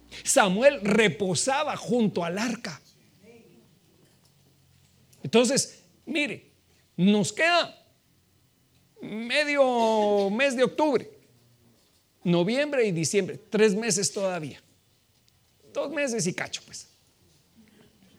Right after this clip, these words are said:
Pero, hermano, en este tiempo tenemos que aprender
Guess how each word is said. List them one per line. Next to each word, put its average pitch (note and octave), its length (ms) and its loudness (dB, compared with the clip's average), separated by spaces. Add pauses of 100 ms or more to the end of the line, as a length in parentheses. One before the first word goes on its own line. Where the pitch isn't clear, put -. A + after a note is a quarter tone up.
(340)
Pero, C#3+ 200 0
hermano, D#3 260 -2
en E3+ 80 -2
este F3+ 220 -4
tiempo G#3 400 -6 (1600)
tenemos C#3+ 460 -4
que E3 300 -6
aprender D3 640 -6